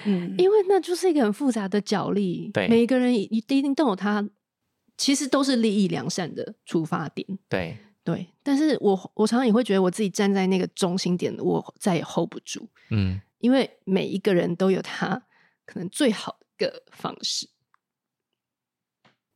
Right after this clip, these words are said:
Speaker 3: 你看，Michelle 说到这里就有情绪了，对吗？我们通常会在这里说，“你能够辨识到自己的情绪是什么吗？”因为他，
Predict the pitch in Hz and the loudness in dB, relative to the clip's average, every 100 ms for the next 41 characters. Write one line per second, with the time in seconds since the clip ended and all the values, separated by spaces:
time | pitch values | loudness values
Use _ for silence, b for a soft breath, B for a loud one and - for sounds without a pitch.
0 | _ _ - 113 127 107 - 139 127 123 | _ _ -6 0 2 0 0 0 0 -2
1 | 127 131 110 - 127 98 - - 95 - | -2 -2 -2 0 0 0 -2 -6 -6 -4
2 | 101 95 92 95 120 _ B B 110 110 | -4 -2 -6 -8 -12 _ B B -2 2
3 | 151 135 107 117 117 110 110 95 - 101 | 0 2 0 0 0 0 0 -2 -2 -2
4 | 98 104 - B B B - 117 110 107 | -2 -4 -14 B B B -2 2 4 2
5 | 139 165 - 165 147 151 151 139 147 123 | 2 0 2 2 2 2 2 0 -2 -2
6 | 104 - 98 - 117 117 - 95 - - | -4 -2 -2 -2 -2 -2 -4 -6 -8 -12
7 | - _ b b b _ - 139 151 143 | -16 _ b b b _ 0 2 2 0
8 | 139 135 | 0 0